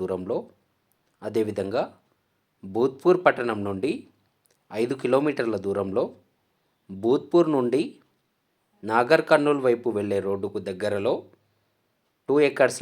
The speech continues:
ల్యాండ్, రెండు ఎకరాల భూమి సేల్కి అవైలబుల్గా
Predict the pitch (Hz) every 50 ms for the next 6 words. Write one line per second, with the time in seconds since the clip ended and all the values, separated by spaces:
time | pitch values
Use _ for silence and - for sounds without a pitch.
0 | 117 110 110 113 123 143 170 - - _ _ _ _ _ _ _ _ _ _ _
1 | _ _ - 104 117 131 135 143 139 - 135 131 127 120 113 107 101 110 117 127
2 | 131 139 160 - - - _ _ _ _ _ _ _ _ _ _ _ _ _ _
3 | - - 139 143 165 185 185 208 180 139 120 123 123 123 123 120 117 113 110 113